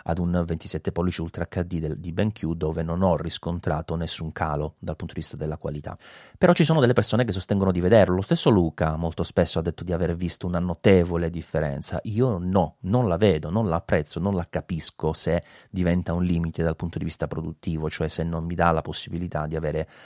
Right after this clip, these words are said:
eh, un computer che abbia appunto una maggiore diagonale senza portarsi dietro delle risoluzioni che possono essere problematiche da gestire, vedi il caso dei monitor cinque K di Apple.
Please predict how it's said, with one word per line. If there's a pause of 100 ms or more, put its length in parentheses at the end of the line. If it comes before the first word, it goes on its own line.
(160)
eh, (380)
un
computer
che
abbia
appunto
una
maggiore
diagonale
senza
portarsi
dietro (240)
delle
risoluzioni
che
possono
essere
problematiche
da
gestire,
vedi
il
caso
dei
monitor
cinque
K
di
Apple.